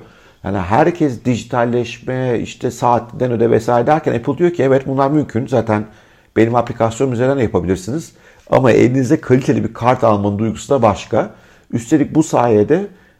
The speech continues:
e, bu anlamda gelişmemiş postların olduğu yerlerde ödemenizi yapabileceksiniz. Ama Apple onu da öyle bir şık yapmış ki yine muhtemelen insanların sahip olmak isteyeceği bir kredi kartı. Hep eğitimlerimde,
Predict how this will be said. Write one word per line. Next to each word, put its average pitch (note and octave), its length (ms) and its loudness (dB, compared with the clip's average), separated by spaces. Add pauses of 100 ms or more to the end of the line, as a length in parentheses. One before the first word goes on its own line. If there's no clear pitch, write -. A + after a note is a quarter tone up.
(140)
e, G2 560 2
bu C#3 100 6
anlamda A#2+ 400 2
gelişmemiş G#2 800 -2
postların A#2+ 500 2
olduğu A2 240 0
yerlerde G2+ 380 2
ödemenizi F2+ 440 0
yapabileceksiniz. F2+ 840 -4 (380)
Ama C3+ 200 4
Apple C3+ 400 4 (160)
onu C#3+ 240 4
da C#3 100 6
öyle B2+ 280 6
bir C3 40 0
şık - 320 -6
yapmış A#2+ 400 -4
ki A2 60 -4
yine G#2 300 2 (320)
muhtemelen B2 500 2
insanların A2+ 360 0
sahip A#2 380 2
olmak G2 260 0
isteyeceği A2+ 560 0 (260)
bir B2+ 160 -2
kredi G#2 240 2
kartı. - 420 -6 (760)
Hep G3+ 260 2
eğitimlerimde, C3+ 840 2